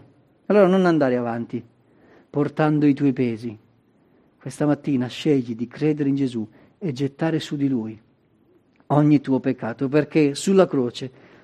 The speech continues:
tu troverai perdono. Come dice Pietro, vogliamo gettare via l'ansia e la preoccupazione, gettando su di Lui ogni vostra preoccupazione.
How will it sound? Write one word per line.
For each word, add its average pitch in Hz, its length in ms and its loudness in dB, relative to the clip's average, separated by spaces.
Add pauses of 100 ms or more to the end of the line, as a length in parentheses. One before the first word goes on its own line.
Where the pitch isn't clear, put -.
(160)
tu 175 220 4
troverai 131 540 0
perdono. 123 720 -6 (1120)
Come 254 220 10
dice 254 260 10
Pietro, 247 640 8
vogliamo 247 360 10
gettare 233 440 6
via 294 500 8
l'ansia 269 920 6 (480)
e 185 180 4
la 180 160 4
preoccupazione, 165 1160 -4 (1300)
gettando 180 600 8
su 170 160 0
di 165 100 4
Lui 202 320 4 (160)
ogni 247 760 12
vostra 226 640 4
preoccupazione. 196 1160 2